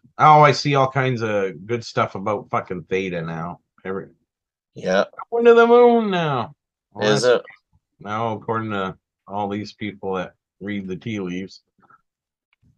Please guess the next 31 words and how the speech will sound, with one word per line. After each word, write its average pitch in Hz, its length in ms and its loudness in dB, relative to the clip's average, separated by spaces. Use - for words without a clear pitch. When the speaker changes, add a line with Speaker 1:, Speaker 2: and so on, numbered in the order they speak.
Speaker 1:
it's - 160 -10
up 117 240 -2
thirty 110 260 -8
something 80 240 -8
percent 104 400 -10
for 98 120 -10
the 90 80 -10
month, 107 480 -6
and 90 80 -14
it 85 100 -14
broke 101 260 -4
some 92 220 -16
sort 98 260 -8
of 82 220 -6
resistance 101 840 -10
level. 87 460 -8
Yeah, 92 280 -8
dollar 90 380 -6
sixty-nine. 90 680 -12
So 143 200 0
it's 131 120 0
kind 214 180 2
of 202 80 4
a 123 60 0
self-fulfilling 107 840 -4
prophecy, 95 580 -6
you 73 160 -10
know 82 120 -10
what - 40 -8
I - 20 -10
mean? 87 220 -12